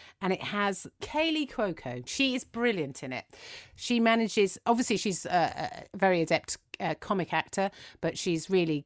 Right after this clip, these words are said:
done well with the drama bit. And it, it's not a relaxing watch, actually. It is a comedy,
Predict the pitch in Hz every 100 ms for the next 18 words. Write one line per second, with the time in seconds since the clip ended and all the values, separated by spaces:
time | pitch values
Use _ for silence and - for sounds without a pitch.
0 | _ - 175 175 165 160 160 180 - 139
1 | 135 131 - 202 180 - 262 - 254 247
2 | 233 - 202 190 180 - - 190 190 170
3 | - 165 - - 151 160 180 233 208 -
4 | 202 156 131 127